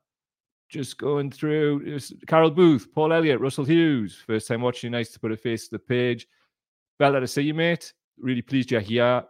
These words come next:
and, um, please do subscribe on all platforms, um, on the audio and all that as well, if you could, mate. That would be top, top banana. Nice to see you.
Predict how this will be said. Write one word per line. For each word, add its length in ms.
and, 340
um, 400
please 160
do 140
subscribe 520
on 80
all 160
platforms, 640
um, 220
on 140
the 100
audio 340
and 80
all 100
that 140
as 100
well, 140
if 100
you 80
could, 160
mate. 180
That 120
would 100
be 100
top, 320
top 340
banana. 560
Nice 220
to 60
see 120
you. 160